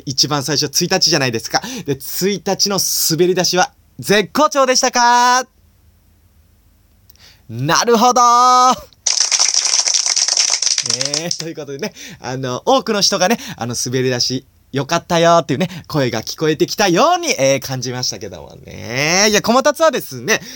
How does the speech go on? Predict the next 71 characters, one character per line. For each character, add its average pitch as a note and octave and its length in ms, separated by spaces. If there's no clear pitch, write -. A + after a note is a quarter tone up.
あ C#3+ 80
の、 D3+ 60
昨 D3+ 120
日 D#3+ 80
十 E3 140
月 - 280
一 D#3+ 80
日、 E3 340
あ C#3 120
の G#2 720
ー、 - 40
朝 F3 280
よ、 C#3 180
う C3 80
ん、 C3 240
昼 F3 440
ぐ F3 80
ら E3 100
い A2+ 100
に、 D#3+ 120
こ - 80
う、 E3 40
外 C4+ 260
に C#3+ 80
い - 60
た C3+ 120
ら G#2+ 60
ね、 G#3 160
こ C#3 100
う、 - 20
や D#3 160
た D4+ 160
ら F4 140
と、 F4+ 400
な G#3 80
ん A3 40
か - 120
あ B2 60
の、 A2 300
え？ - 160
小 D#4+ 340
学 G4 240
生 D#3 200
と C3 100
か G2+ 100
が A2 100
い F#2+ 80
た C#3+ 100
り A#2+ 100
と F2 120
か F2+ 120
し - 180
て、 B3 340
あ C#3+ 160
れ？ E4+ 160
と - 120
思 G#3+ 100
っ - 20
て、 - 80
外 D3+ 180
で B2+ 100
遊 C#3+ 220
ん D#3 60
で D#3 120
る D3+ 140
と - 120
か F2+ 80
と G2 80
思 G#2+ 140
っ - 20
て、 - 80